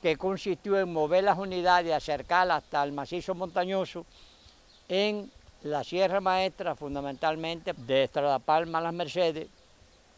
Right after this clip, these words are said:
y, y allí en Las Mercedes comenzaron la ofensiva el veinticinco de mayo de mil novecientos cincuenta y ocho. Comienza la segunda etapa, donde esta terminó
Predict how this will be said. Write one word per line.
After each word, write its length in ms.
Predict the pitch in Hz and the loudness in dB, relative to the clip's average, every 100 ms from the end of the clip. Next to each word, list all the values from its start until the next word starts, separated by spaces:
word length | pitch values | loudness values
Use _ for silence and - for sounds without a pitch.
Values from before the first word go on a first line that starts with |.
| - _ - | -20 _ -8
y, 440 | 196 190 190 202 - | 0 6 6 4 0
y 200 | 180 165 | 2 6
allí 320 | 170 170 214 | 6 6 4
en 100 | 226 | 4
Las 120 | 220 | 2
Mercedes 440 | 214 214 214 214 208 | 0 -2 0 0 0
comenzaron 540 | 185 165 143 175 185 | -4 -4 -2 0 2
la 60 | 180 | 0
ofensiva 420 | 165 151 190 190 | -2 -6 -4 -4
el 60 | 151 | -2
veinticinco 760 | 143 123 123 160 165 170 151 | -4 -6 -8 -8 -8 -8 -8
de 360 | 135 135 123 - - - - - - - - | -4 -4 -4 -6 -16 -20 -20 -20 -20 -20 -12
mayo 520 | 127 170 214 185 175 - | -2 2 2 -2 -8 -8
de 200 | 127 120 | -4 -2
mil 200 | 131 151 | -2 -4
novecientos 560 | 143 139 147 139 131 | -6 -6 -6 -6 -10
cincuenta 420 | 135 120 123 107 120 | -12 -10 -10 -10 -8
y 60 | |
ocho. 340 | 107 95 - - - - - - | -8 -8 -12 -20 -20 -20 -20 -10
Comienza 640 | - 160 160 190 208 202 208 | 4 6 6 2 2 4 4
la 140 | 196 | 4
segunda 440 | - 185 208 202 202 | 2 0 0 2 2
etapa, 520 | - 208 196 135 - - | 6 4 4 -2 -6 -10
donde 560 | 131 151 139 156 202 | -2 0 2 4 4
esta 200 | 196 202 | 4 0
terminó 640 | - 208 196 202 202 208 | 2 0 0 -2 -2 -2